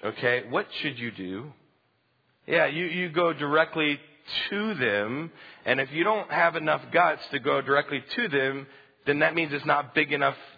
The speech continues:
to address, and then therefore you should let it go. Tracking with me? So what I see here in Paul is Paul gives Tychicus permission to share his personal information about all of Paul's affairs.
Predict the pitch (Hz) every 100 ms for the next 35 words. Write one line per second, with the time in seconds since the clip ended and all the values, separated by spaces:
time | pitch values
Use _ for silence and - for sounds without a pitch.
0 | _ - 127 113 196 156 135 - - 127
1 | 131 131 127 127 131 120 120 117 107 104
2 | 101 117 104 65 - _ _ _ _ _
3 | - 123 - 139 135 147 147 - - -
4 | - - 160 170 190 - 202 196 190 165
5 | 220 240 180 160 147 - 185 214 208 185
6 | 170 - - 185 202 175 151 - 147 165
7 | - 147 123 - 160 156 151 - 170 165
8 | 151 143 143 131 135 - 131 113 - -
9 | 123 139 135 - 165 170 185 185 180 147
10 | 127 113 - 147 143 147 143 - 113 -
11 | 160 135 117